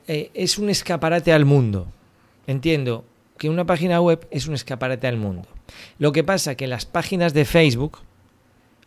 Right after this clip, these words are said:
un perfil en LinkedIn, un perfil en Twitter, un perfil en Instagram,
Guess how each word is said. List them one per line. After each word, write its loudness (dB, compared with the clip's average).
un -4
perfil -2
en -2
LinkedIn, 0
un -4
perfil 0
en -2
Twitter, -4
un -4
perfil -2
en -4
Instagram, -4